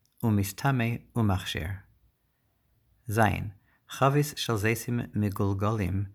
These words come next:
צריך לנקב החביס כדי שיצא המהל. ואם לא ניקב, הרי אלו מוכשרין.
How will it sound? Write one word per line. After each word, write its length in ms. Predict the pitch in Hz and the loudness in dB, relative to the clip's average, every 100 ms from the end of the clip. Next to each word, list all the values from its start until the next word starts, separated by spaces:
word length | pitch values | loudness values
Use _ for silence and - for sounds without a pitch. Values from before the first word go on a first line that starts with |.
| _ _ _ | _ _ _
צריך 300 | - 127 120 | 0 2 2
לנקב 460 | 113 120 131 131 107 | 2 0 2 0 0
החביס 420 | 95 113 110 117 | -2 0 -2 -4
כדי 280 | - 98 110 | -4 -2 -2
שיצא 400 | - 101 107 - | 0 -2 0 -2
המהל. 480 | 101 98 92 87 - - _ _ _ _ _ _ | 0 2 2 0 -6 -10 _ _ _ _ _ _
ואם 300 | 98 120 127 | -4 2 2
לא 80 | 117 | 4
ניקב, 520 | 104 95 98 123 131 135 _ _ _ _ - | 2 2 2 2 0 -2 _ _ _ _ -2
הרי 200 | 104 101 | 2 2
אלו 260 | 123 123 113 | 2 0 2
מוכשרין. 580 | 101 - 98 85 85 | 0 0 -2 -2 -4